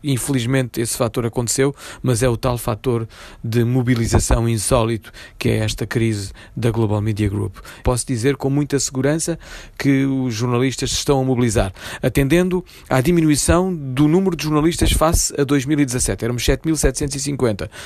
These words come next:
São por pouco mais de seis mil agora. Ah, nós tivemos oitocentas inscrições em dois mil e dezassete. Se agora tivermos seiscentas, ah, eu acho que vai ser um número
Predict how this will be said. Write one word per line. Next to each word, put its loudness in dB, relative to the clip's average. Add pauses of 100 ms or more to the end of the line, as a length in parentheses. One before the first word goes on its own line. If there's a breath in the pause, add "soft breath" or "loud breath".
São 0
por -8
pouco 0
mais 2
de -2
seis 0
mil 0
agora. 0 (320 loud breath)
Ah, 0
nós -2
tivemos 0
oitocentas 0
inscrições -2 (260 loud breath)
em 2
dois 2
mil 0
e 2
dezassete. 0
Se 4
agora 2 (100)
tivermos -2
seiscentas, 0 (380 loud breath)
ah, 0 (220)
eu -2
acho 0
que -12
vai 0
ser -2
um -2
número -2